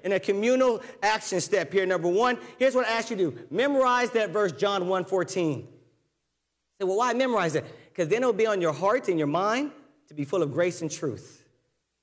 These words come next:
You'll remember Jesus has grace and truth. It says you're, as you're in that situation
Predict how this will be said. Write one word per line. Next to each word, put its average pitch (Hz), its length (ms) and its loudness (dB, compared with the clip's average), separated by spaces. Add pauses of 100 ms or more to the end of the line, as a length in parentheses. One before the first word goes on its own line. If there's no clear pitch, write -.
(220)
You'll 208 120 4
remember 247 260 2
Jesus 277 520 2
has 196 180 2
grace 185 320 0
and 160 100 -2
truth. - 500 -6 (420)
It 170 80 0
says 214 240 2
you're, 220 200 4
as 190 140 2
you're 226 140 6
in 320 80 2
that 294 160 0
situation 208 680 2